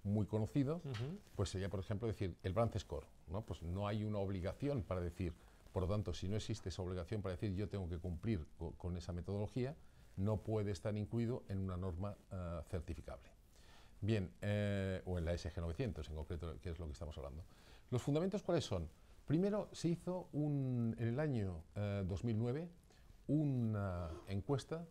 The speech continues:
Speaker 1: a mil quinientos directivos para averiguar cuáles eran los factores de éxito de las empresas. Todas las respuestas que nos dieron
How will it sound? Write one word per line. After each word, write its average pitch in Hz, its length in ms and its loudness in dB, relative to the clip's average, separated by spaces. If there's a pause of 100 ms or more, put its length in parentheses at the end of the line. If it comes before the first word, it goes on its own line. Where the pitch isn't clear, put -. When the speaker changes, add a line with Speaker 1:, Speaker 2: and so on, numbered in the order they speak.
(440)
Speaker 1:
a 98 360 2
mil 143 220 0
quinientos 113 340 -2
directivos 131 520 0
para 104 240 2
averiguar 113 580 0 (760)
cuáles 156 300 2
eran 127 220 0
los 101 160 -2
factores 123 420 -2
de 117 80 -2
éxito 92 320 -6
de 85 60 -6
las 76 160 -8
empresas. 71 400 -10 (1160)
Todas 180 300 2
las 156 100 2
respuestas 113 480 -2
que 104 120 -4
nos 98 140 -2
dieron 143 280 -2